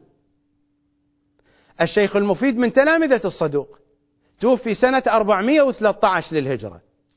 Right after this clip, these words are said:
سنة أربعمية وعشرة وردت رسالة إلى الشيخ المفيد من الناحية المقدسة من إمام زماننا، جاء فيها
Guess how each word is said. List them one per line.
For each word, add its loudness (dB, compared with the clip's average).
سنة 0
أربعمية 2
وعشرة 0
وردت 2
رسالة -2
إلى 2
الشيخ 0
المفيد 0
من 2
الناحية 2
المقدسة -4
من 0
إمام 0
زماننا، -4
جاء 2
فيها 0